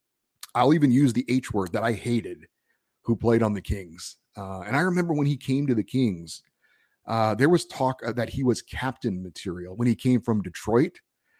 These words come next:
And the Red Wings probably were like, "Man, we gotta get rid of this guy. He's not good in our locker room. We don't need this. You know, he's a young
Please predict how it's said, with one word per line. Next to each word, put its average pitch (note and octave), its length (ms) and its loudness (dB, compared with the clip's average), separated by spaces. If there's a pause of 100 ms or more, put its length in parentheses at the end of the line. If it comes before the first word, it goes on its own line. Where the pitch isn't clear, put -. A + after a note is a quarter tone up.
(260)
And C3 160 0
the B2 60 2
Red C3+ 160 8
Wings A#2 260 2
probably G#2 320 -2
were G2+ 120 -4
like, F#2+ 220 -10
"Man, G#2 140 -8
we G#2+ 80 -4
gotta F#2 180 -6
get E2 100 -12
rid E2+ 140 -14
of E2 80 -16
this E2 160 -14
guy. F2 220 -14
He's G2 180 -6
not F#2 200 -8
good F#2 140 -10
in F2+ 80 -14
our F#2 140 -8
locker F2+ 340 -8
room. F2+ 120 -8
We G2 80 -4
don't F#2+ 160 -6
need F#2 180 -8
this. F2+ 240 -8
You F#2+ 80 -4
know, F#2 60 -6
he's A2 160 4
a A2+ 40 4
young A2+ 580 6